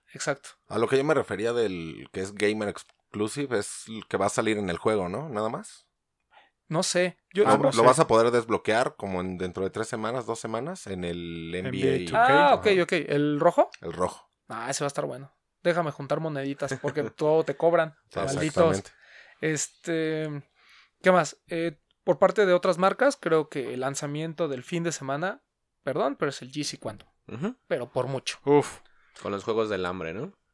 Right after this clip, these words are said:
Speaker 1: Así
Speaker 3: Exacto.
Speaker 1: es. Ahí Brandon Ingram lo tenía. Y la forma de lanzarlo me parece espectacular. Con
Speaker 3: Fue
Speaker 1: unas
Speaker 3: fue una mezcla entre los Juegos del Hambre y The Walking Dead, ¿no?
Speaker 4: Sí.
Speaker 1: Sí, o sea, ha-, había unos tanquecitos recorriendo la ciudad, todos negros.
Speaker 4: Como
Speaker 3: Sí,
Speaker 4: de los
Speaker 3: porque
Speaker 4: Juegos del Hambre.
Speaker 3: literal eran unos tanquecitos.
Speaker 1: Sí, exacto.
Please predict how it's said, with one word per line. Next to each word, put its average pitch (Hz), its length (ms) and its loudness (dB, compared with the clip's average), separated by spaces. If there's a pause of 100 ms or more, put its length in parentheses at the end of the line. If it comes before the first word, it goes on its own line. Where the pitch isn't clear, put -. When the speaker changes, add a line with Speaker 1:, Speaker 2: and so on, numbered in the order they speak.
(120)
Speaker 1:
Así 151 240 -4
Speaker 3:
Exacto. 135 460 0
Speaker 1:
es. - 40 -20
Ahí 147 180 -2
Brandon 170 340 2
Ingram 170 240 2
lo 147 100 0
tenía. 202 520 -2 (420)
Y 175 140 -2
la 156 220 2
forma 180 300 0
de 185 60 4
lanzarlo 175 640 0 (140)
me 143 120 -8
parece 147 520 -4
espectacular. 143 680 0
Con - 80 -8
Speaker 3:
Fue 156 180 -2
Speaker 1:
unas 180 320 2 (200)
Speaker 3:
fue - 200 -6
una 180 140 -2
mezcla 165 320 2
entre 160 240 2
los 120 180 2
Juegos 151 240 2
del 127 140 2
Hambre 151 340 2
y 131 60 0
The 120 80 0
Walking 131 380 -2
Dead, 123 180 0
¿no? 123 240 -6
Speaker 4:
Sí. 95 140 -4
Speaker 1:
Sí, 170 240 8 (100)
o 180 80 6
sea, 185 140 6
ha-, - 260 0
había 196 200 10
unos 294 140 2
tanquecitos 185 800 0
recorriendo 147 500 -2
la 156 60 0
ciudad, 165 220 0
todos 160 220 4
negros. 165 340 -2
Speaker 4:
Como 196 200 -4
Speaker 3:
Sí, 92 40 2
Speaker 4:
de 92 60 2
los - 60 2
Speaker 3:
porque - 260 6
Speaker 4:
Juegos 101 220 2
del 113 140 4
Hambre. 123 240 2
Speaker 3:
literal 151 520 8
eran 185 240 6
unos 175 180 0
tanquecitos. 131 480 0
Speaker 1:
Sí, 190 80 8
exacto. 185 320 6